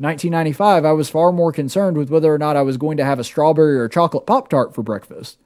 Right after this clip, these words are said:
But the point is, the idea that she is somehow instrumental to the pro-life movement,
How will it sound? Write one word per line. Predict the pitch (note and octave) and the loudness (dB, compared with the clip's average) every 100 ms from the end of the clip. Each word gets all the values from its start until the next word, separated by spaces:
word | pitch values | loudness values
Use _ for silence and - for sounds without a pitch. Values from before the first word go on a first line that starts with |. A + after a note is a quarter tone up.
| _ _ _ - | _ _ _ -4
But | F#3 | -2
the | F#3 | 0
point | C#4+ F4 C#4 | 0 2 4
is, | D4 C#3 F2+ B2 - _ _ _ _ _ _ _ _ | 6 4 0 -14 -18 _ _ _ _ _ _ _ _
the | E3+ G3 | 0 4
idea | G3+ F#3 B3 D#4+ | 4 4 0 -2
that | A#3 D3 | -6 -8
she | - A#3+ | -4 0
is | G3 C3 | 0 0
somehow | F#3+ F#3+ D3+ D#3+ | -2 0 0 0
instrumental | - D#3 F3+ - C3 A#2 D#3+ G3 F3+ | 0 -4 -4 -4 -4 -2 2 2 2
to | D#3 | -2
the | C3 | -6
pro-life | - C#3+ E3+ C3+ C#3 D3+ | -2 0 0 0 0 0
movement, | A#2+ A2+ D3 E3 G3 | -4 -2 -2 0 -2